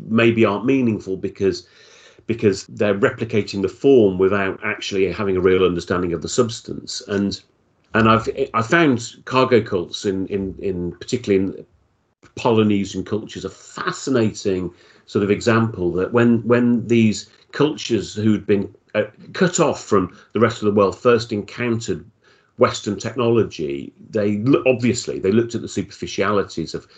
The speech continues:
how it worked and assumed that were they to copy how things looked, then they get the same results. And the example that, that Feynman uses is that is copying airports.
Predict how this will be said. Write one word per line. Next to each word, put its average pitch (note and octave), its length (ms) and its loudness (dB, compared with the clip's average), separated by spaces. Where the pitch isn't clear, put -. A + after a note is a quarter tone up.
how F#2+ 240 0
it E2 120 0
worked F#2+ 420 2
and F2 220 -4
assumed F#2 520 -4
that F2 240 0
were A2 320 6
they G2 220 2
to G2 160 -6
copy F#2+ 520 -4
how F2+ 200 -4
things E2+ 380 -4
looked, F2 320 -2
then F2+ 120 -6
they E2+ 120 0
get - 200 -2
the - 80 -8
same E2 240 -2
results. F2+ 480 0
And E2+ 160 -4
the F#2+ 100 2
example F#2+ 500 0
that, E2+ 280 0
that F#2 140 -2
Feynman G#2 440 2
uses D2+ 500 -4
is D#2 280 -6
that D#2+ 300 -2
is - 160 -10
copying E2+ 640 -2
airports. - 760 -2